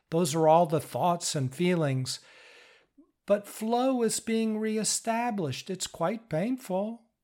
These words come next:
but it's being reestablished. So after some time, the rubber band becomes loose and limp and very slack. And now you don't have thoughts.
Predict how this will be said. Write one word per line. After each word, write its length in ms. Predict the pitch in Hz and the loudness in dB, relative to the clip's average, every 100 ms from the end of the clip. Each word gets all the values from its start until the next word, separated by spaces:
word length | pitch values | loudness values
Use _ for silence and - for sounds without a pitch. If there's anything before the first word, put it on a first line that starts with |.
| - | -4
but 140 | 165 | -2
it's 220 | 165 - | -2 -6
being 500 | - 160 165 165 170 165 _ _ | -6 -4 -4 -4 -6 -12 _ _
reestablished. 1120 | 147 156 175 - 254 285 240 143 - - - - _ _ _ _ _ _ _ _ | -8 -6 -6 -6 -6 -6 -6 -8 -8 -16 -16 -20 _ _ _ _ _ _ _ _
So 760 | - - - 202 196 185 185 - - | -6 -6 0 2 2 -2 -6 -10 2
after 400 | 202 226 - - | 2 2 -2 -4
some 320 | - 202 196 | 0 0 0
time, 460 | 196 240 269 254 202 | -2 -2 -2 -2 -2
the 140 | 175 | 0
rubber 280 | 185 185 175 | 2 2 0
band 460 | 151 196 226 220 165 | 0 -2 0 -2 -4
becomes 480 | 156 160 160 139 | -6 -2 -4 -2
loose 580 | 135 135 147 160 175 - | -4 -2 0 -2 -4 -6
and 240 | 214 220 185 | -4 -4 -4
limp 420 | 139 131 143 156 - | -2 -2 -4 -8 -10
and 220 | 170 165 | -6 -6
very 280 | 131 131 160 | -6 -4 -4
slack. 760 | - - 139 127 131 170 - - _ _ _ _ _ _ _ _ _ _ _ _ _ _ _ _ _ 190 | -4 -4 -4 -2 -4 -6 -10 -20 _ _ _ _ _ _ _ _ _ _ _ _ _ _ _ _ _ -8
And 180 | 196 | -4
now 220 | 202 247 277 | -4 -4 -4
you 200 | 208 214 | -6 -4
don't 260 | 226 220 | -6 -6
have 260 | 202 285 302 | -8 -8 -10
thoughts. 840 | - 147 107 - - - - - | -8 -6 -6 -10 -16 -14 -14 -16